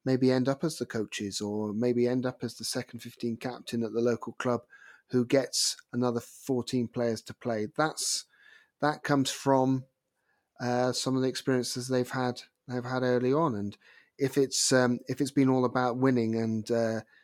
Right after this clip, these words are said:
you had a losing season, you pretty much gave up rugby, or so it was, was,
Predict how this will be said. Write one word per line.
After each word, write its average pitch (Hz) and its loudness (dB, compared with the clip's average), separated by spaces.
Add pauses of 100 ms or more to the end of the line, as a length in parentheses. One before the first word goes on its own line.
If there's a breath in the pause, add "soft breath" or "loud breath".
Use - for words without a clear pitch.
(160 soft breath)
you 123 -4
had 117 -2
a 120 0
losing 123 4
season, 117 0
you 117 -4 (160)
pretty 127 -2
much - -6
gave 120 2
up 120 0
rugby, 117 -2
or 107 0
so - -6
it 110 -6
was, 117 -4
was, 120 -8